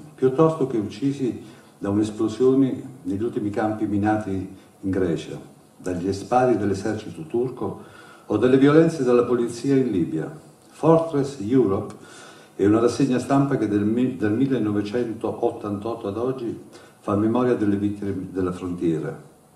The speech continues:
Dicevo prima, trentaquattromila trecentosessantuno morti documentate,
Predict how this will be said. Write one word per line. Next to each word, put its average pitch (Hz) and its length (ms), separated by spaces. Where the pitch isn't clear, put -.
Dicevo 95 300
prima, 92 340
trentaquattromila 104 1400
trecentosessantuno 87 1200
morti 101 360
documentate, 92 920